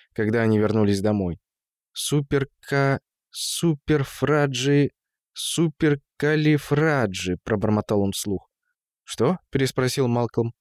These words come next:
«Да так, ничего. Какая память, какие мозги у парня. И так всё профукать». «Свечи для Марии Нагорной», бубнила старуха,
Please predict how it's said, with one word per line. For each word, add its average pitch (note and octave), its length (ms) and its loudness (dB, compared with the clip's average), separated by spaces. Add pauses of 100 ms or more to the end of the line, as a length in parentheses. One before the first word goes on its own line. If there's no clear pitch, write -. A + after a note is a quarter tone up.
(600)
«Да A#2 220 -2
так, F#3+ 220 0
ничего. B2+ 540 0 (720)
Какая C3 320 -2
память, A2 420 0
какие C3+ 280 -2
мозги C3 400 2
у C#3 100 -2
парня. F2 440 -4 (460)
И F#2 220 -4
так G#3 200 -4
всё - 220 -4
профукать». - 640 -6 (640)
«Свечи A#2 460 0
для A#2 120 2
Марии A#2+ 300 4
Нагорной», A2+ 600 2
бубнила G2 420 2
старуха, A#2+ 480 -2